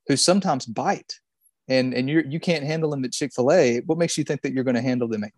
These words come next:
church? Um, and, and it begins to shift the emphasis and awareness a bit to, you know what, what we're paid to do is one thing, but we can do ministry no matter where we are,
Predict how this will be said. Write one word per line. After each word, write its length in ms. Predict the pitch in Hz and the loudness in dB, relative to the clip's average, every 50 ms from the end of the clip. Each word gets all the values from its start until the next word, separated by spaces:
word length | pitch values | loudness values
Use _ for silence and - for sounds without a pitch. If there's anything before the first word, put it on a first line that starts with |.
| _ _ | _ _
church? 520 | - - 175 139 - - - - - - _ _ _ _ _ - _ _ _ _ _ | 0 2 2 2 2 -2 -10 -16 -16 -16 _ _ _ _ _ -20 _ _ _ _ _
Um, 260 | 127 127 123 123 131 | 2 2 2 2 0
and, 120 | 151 160 | 0 -2
and 160 | 165 156 156 160 | 0 0 -2 -2
it 100 | 156 143 | 0 0
begins 300 | 151 147 202 226 208 - | 0 0 0 0 0 -2
to 140 | - 156 | -2 -2
shift 380 | 131 - - - - 170 165 - _ | -2 -2 -2 0 0 0 0 -2 _
the 140 | - 123 123 | -6 -6 -6
emphasis 480 | 135 127 - - - - 117 107 - - | -6 -6 -8 -8 -8 -6 -6 -6 -6 -4
and 140 | 117 110 | -4 -4
awareness 540 | 113 110 107 113 113 120 127 123 113 - - | -4 -2 0 4 4 4 4 4 0 -2 -4
a 40 | 110 | -6
bit 280 | 98 104 101 95 - - _ - | -6 -6 -6 -6 -6 -6 _ 0
to, 300 | - 123 113 110 110 110 - _ _ _ | 2 4 4 4 4 2 -2 _ _ _
you 80 | 135 143 | 2 4
know 120 | 147 147 | 6 6
what, 160 | 151 139 120 | 6 6 8
what 140 | 147 185 - | 6 6 6
we're 120 | 151 139 | 4 2
paid 320 | - - - 151 160 160 - | 2 2 4 4 4 4 4
to 60 | - | 2
do 160 | 147 156 151 139 | 2 2 2 2
is 160 | 120 - - | 0 0 -2
one 160 | 135 139 139 | -2 -4 -2
thing, 280 | - 156 156 156 156 - _ _ _ _ _ | -4 -6 -6 -6 -10 -12 _ _ _ _ _
but 60 | 135 | 2
we 100 | 139 180 | 4 4
can 160 | 190 - 156 131 | 4 4 2 4
do 100 | 131 117 | 4 4
ministry 640 | 113 117 120 127 117 - - - 107 98 101 95 - _ _ - | 4 4 2 0 -2 -4 -6 -6 -6 -6 -8 -10 -14 _ _ 4
no 100 | 131 123 | 6 6
matter 220 | 117 113 107 101 | 6 6 6 4
where 220 | 101 113 117 113 | 4 6 4 4
we 140 | 107 104 98 | 4 2 0
are, 300 | 101 101 101 - - - | 0 0 -2 -2 -6 -10